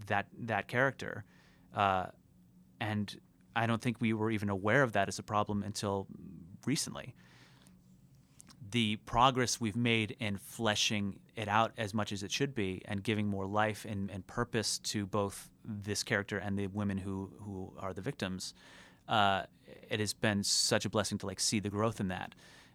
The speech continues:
Uh, but it, it has also been tough to, like, acknowledge that even as we think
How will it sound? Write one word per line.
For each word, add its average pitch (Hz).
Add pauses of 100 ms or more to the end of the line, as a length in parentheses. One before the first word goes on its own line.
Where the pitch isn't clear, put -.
(100)
Uh, 98 (880)
but 107
it, 104 (400)
it 110
has 107
also 110
been 107
tough -
to, -
like, 101
acknowledge 107
that 98 (260)
even 117
as 104
we 107
think 113